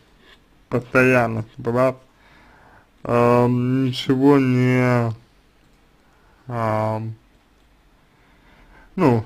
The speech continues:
чтобы вас ничего не разлучало, к примеру. Вот. На мой взгляд,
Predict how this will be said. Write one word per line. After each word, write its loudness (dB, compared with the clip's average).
чтобы -6
вас 2
ничего 0
не 2
разлучало, 0
к -20
примеру. -2
Вот. -2
На -4
мой 2
взгляд, -2